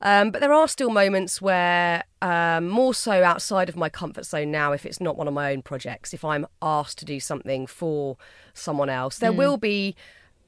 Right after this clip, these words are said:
Speaker 1: an hour, two hours, could be a day of a long project where I really have to check myself and go, "Look, you are capable, you can do this."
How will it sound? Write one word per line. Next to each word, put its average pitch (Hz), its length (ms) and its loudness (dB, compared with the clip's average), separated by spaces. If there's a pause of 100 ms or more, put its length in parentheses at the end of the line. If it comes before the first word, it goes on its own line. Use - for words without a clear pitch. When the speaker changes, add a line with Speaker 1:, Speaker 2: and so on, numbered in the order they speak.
(120)
Speaker 1:
an 175 100 0
hour, 214 600 6
two 226 180 0
hours, 196 420 4
could 196 160 -6
be 175 120 -4
a 165 40 -2
day 185 300 2
of 175 100 0
a 170 40 0
long 190 240 2
project 156 500 -4
where 170 180 2
I 156 380 0 (160)
really 214 540 0
have 170 220 -8
to - 80 -20
check - 260 -8
myself 139 480 -6
and 139 120 -8
go, 135 160 -6
"Look, 143 440 -2 (360)
you - 120 -16
are 127 80 -4
capable, 214 760 -2 (220)
you - 100 -20
can 127 220 -16
do 202 180 -2
this." 190 500 2